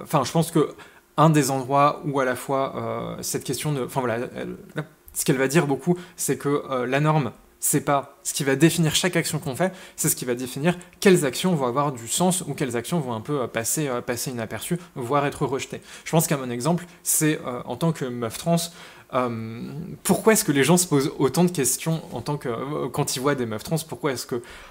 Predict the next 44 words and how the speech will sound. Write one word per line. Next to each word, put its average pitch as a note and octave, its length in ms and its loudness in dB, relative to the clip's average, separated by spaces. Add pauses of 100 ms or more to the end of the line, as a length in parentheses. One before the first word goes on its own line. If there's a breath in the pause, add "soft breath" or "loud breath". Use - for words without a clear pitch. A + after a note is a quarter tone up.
(520 loud breath)
chaque - 500 6
personne, D#3 520 2
que - 140 -8
ce - 100 -4
soit, C#3+ 380 2
euh, A#2 120 -2
que - 140 2
ce D#3+ 140 0
soit D#3 180 2
des C3+ 220 0
hétéros, C#3 340 0
que D3+ 100 -4
ce C#3 140 -4
soit B2+ 220 -2
des B2+ 120 0
gays, C3+ 160 2
que C3+ 120 -8
ce - 80 -8
soit D3 80 0
des C3 120 0
lesbiennes, B2+ 460 -2 (320 loud breath)
euh, A#2+ 300 2
va C#3+ 160 6
avoir D#3+ 240 8
un D#3 40 2
moment C3 220 2
de E3 60 0
sa, C3 180 -2
de C3+ 260 -4
sa C#3 180 0
vie, C#3+ 200 -2 (300 loud breath)
euh, B2+ 200 2
où D3 120 -2
il C#3 80 -6
va C3 120 2
se A#2+ 60 -4
demander, A#2+ 360 -6
tu - 100 -10
vois, B2+ 100 -8
en A#2+ 60 -8
tant B2 140 -14
qu'hétéro, A#2+ 520 -4
mais A2+ 60 -10
genre, G#2+ 180 -8